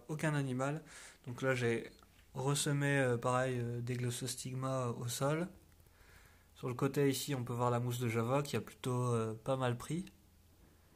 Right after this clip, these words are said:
Avec l'éclairage, euh, ça rend vraiment bien. Voilà. Donc, euh, ce terrarium là, normalement, il serait prévu pour des, pour un couple de Ranitomeya, donc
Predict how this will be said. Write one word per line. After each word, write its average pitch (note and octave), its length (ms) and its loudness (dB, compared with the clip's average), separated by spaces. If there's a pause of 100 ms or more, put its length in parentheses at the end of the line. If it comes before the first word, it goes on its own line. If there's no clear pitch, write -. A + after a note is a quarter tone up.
(380)
Avec A#2 220 0
l'éclairage, C3 600 2
euh, A2+ 240 2 (180)
ça - 180 -2
rend A#2+ 160 2
vraiment C3+ 320 2
bien. B2 240 2 (4000)
Voilà. B2 360 -2 (440)
Donc, A#2 260 -4
euh, A#2+ 140 2
ce A#2+ 120 -4
terrarium C3+ 500 4
là, D3+ 100 2
normalement, C3+ 400 0
il B2 140 -2
serait - 180 -4
prévu C3 320 -2
pour B2 160 -2
des, A#2 460 0
pour B2 180 -2
un B2 100 2
couple B2 600 2
de A#2+ 80 0
Ranitomeya, B2+ 800 6
donc A#2 340 -6